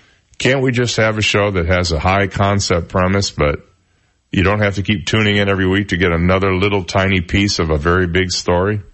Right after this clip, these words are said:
I'm hoping one of the writers will go off on a bender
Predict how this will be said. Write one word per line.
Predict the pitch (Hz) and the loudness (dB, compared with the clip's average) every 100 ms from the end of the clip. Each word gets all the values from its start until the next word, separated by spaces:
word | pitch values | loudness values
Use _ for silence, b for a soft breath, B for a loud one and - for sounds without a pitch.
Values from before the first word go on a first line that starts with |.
| _ _ _ _ _ _ b b b b b - | _ _ _ _ _ _ b b b b b -2
I'm | 104 | 0
hoping | 147 147 120 | 0 0 0
one | 117 120 | 0 0
of | |
the | 107 | 0
writers | 92 101 110 92 90 | 0 0 0 0 -2
will | 85 | 0
go | 87 | 2
off | 87 90 | 2 0
on | 95 80 | -2 -2
a | |
bender | 71 80 90 95 101 104 | 0 2 2 2 0 -4